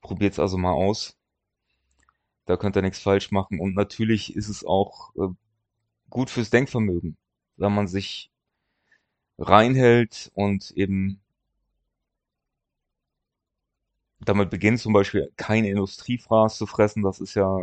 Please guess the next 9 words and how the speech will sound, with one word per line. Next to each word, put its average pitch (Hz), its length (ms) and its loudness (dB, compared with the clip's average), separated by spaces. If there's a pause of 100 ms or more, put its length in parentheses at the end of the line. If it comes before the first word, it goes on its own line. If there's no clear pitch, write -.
(160)
ähm, 87 400 -12 (2500)
ja, 85 300 -4 (300)
eigentlich 90 240 -4
das 92 100 -6
Schlimmste, 113 540 -2
diese 95 180 -4
ganzen 95 260 -4
verarbeiteten 95 760 0 (140)
Lebensmittel. 101 640 -2